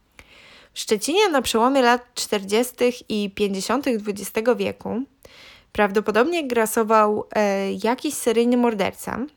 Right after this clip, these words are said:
który rozczłonkowywał zwłoki swoich ofiar. Podobno w różnych częściach miasta znajdowano części ludzkich ciał. Do dziś nie wiadomo,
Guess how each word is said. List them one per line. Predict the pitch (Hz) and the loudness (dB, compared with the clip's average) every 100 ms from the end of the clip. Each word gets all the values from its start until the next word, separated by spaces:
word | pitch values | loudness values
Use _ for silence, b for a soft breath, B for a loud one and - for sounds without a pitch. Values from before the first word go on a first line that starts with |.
| _ _ | _ _
który | - 220 262 339 302 | -4 2 4 4 2
rozczłonkowywał | 240 240 240 240 220 208 208 233 233 | 0 -2 0 0 0 -2 0 4 4
zwłoki | 214 208 196 202 226 226 | 2 -2 0 0 0 -6
swoich | - 196 202 202 | -4 -2 -2 -2
ofiar. | 220 208 - - _ _ B B B B B B | -2 -2 -4 -10 _ _ B B B B B B
Podobno | 214 208 214 214 | 0 2 4 4
w | |
różnych | 214 214 247 277 | 2 2 2 2
częściach | - 247 247 - 220 | 2 0 2 -2 0
miasta | 214 226 226 220 226 | -2 0 4 6 4
znajdowano | 214 202 196 196 208 214 | 2 -2 0 0 2 0
części | 196 202 190 - 196 | -2 -4 -4 -4 -2
ludzkich | 202 - 196 - | -2 -4 -10 -2
ciał. | 190 180 - - _ _ _ _ _ B B B B B 208 | 0 2 0 -8 _ _ _ _ _ B B B B B 4
Do | 208 | 4
dziś | 208 302 | 4 0
nie | 320 | 2
wiadomo, | 302 277 220 190 185 | 2 4 4 4 2